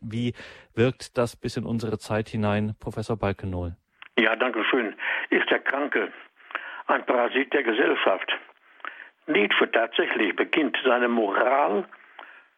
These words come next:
Speaker 2: für Ärzte mit den Worten, „Der Kranke ist ein Parasit der Gesellschaft.“ In einem gewissen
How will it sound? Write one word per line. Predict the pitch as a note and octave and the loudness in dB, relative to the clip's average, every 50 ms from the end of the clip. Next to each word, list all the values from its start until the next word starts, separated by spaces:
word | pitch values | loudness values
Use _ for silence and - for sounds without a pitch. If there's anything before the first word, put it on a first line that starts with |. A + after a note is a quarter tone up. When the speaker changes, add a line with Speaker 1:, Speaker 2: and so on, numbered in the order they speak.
| _ _ _ | _ _ _
Speaker 2:
für | _ - - D3 | _ 0 2 2
Ärzte | D#3+ - - - D3 D3 - - - - G#2+ | 4 4 4 4 2 2 0 -2 0 0 2
mit | G2+ A2+ G#2+ | 2 2 2
den | A#2 G#2+ G2+ E2+ | 2 0 2 2
Worten, | G2+ A2 A#2+ - - - C3+ C3+ C#3 C3 - - _ _ _ _ - - - - - - - - - - - _ - | 2 2 2 2 0 -2 -2 -2 -4 -8 -12 -18 _ _ _ _ -12 -12 -12 -12 -14 -16 -16 -16 -18 -20 -20 _ 0
„Der | - A#2 G#2+ - | 2 2 2 2
Kranke | - - A2 A2 A#2 A#2 A2 - C#3+ A2+ F#2+ E2 - - _ _ _ _ _ _ | 2 2 2 2 2 2 2 2 2 2 2 0 -6 -16 _ _ _ _ _ _
ist | - G#3+ F3 - - - - - - - - _ _ _ _ _ _ _ _ - - - - _ _ _ _ - | 0 2 2 2 0 -2 -2 -2 -4 -4 -6 _ _ _ _ _ _ _ _ -20 -20 -20 -20 _ _ _ _ 2
ein | - A#2 A2 A2 G#2+ F#2 - | 4 4 4 2 0 0 0
Parasit | C3 A2+ G2+ G2 G#2 F#2+ F#2 G#2 G#2+ G#2 - - - - - - - _ _ _ _ _ _ _ _ _ _ - - - | 0 2 4 4 2 2 2 2 0 0 -2 -4 -4 -4 -4 -6 -8 _ _ _ _ _ _ _ _ _ _ -20 -4 0
der | - A#2+ G#2 | 2 2 2
Gesellschaft.“ | F#2+ G2 F2 G2+ G#2 G2 F2+ - - G#2 F2+ - - - - - - - _ _ _ _ - - _ _ _ - - - _ _ _ _ _ _ _ _ _ _ - | 2 2 2 2 2 2 2 2 0 0 0 -2 -6 -6 -6 -6 -6 -8 _ _ _ _ -20 -20 _ _ _ -20 -20 -20 _ _ _ _ _ _ _ _ _ _ 0
In | - B2+ - G3+ | 2 2 4 4
einem | D#3+ F#3+ E3+ E3+ E3 E3+ | 4 4 4 2 2 2
gewissen | D#3 D3 C#3+ E3 F#3+ - - F3+ | 0 2 2 0 0 0 0 -2